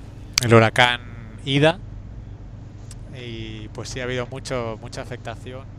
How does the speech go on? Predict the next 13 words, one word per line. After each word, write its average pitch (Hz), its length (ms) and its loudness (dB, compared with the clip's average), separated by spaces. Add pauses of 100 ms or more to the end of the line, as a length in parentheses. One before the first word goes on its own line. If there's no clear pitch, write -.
(120)
de, - 1200 -12
eh, 104 300 -6 (280)
en - 100 -14
la 104 100 -2
gente, 127 420 0
¿no? 131 160 -4
Bastantes 117 640 0
destrozas, 127 800 2
ha 120 60 0
estado 117 320 -4
lloviendo 117 580 -6
sábado, 123 720 2
domingo, 127 680 -6